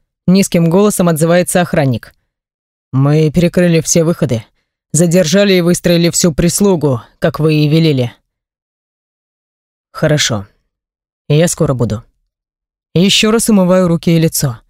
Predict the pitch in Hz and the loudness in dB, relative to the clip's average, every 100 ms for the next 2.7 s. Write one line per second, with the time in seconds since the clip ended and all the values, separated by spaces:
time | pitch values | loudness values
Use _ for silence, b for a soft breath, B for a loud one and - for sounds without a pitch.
0 | _ _ _ _ _ - 214 170 170 165 | _ _ _ _ _ -2 0 2 0 0
1 | 165 156 160 165 156 - 165 156 156 156 | 0 0 0 0 -2 -2 -2 0 0 0
2 | 160 165 156 147 123 113 | 0 0 0 0 0 -4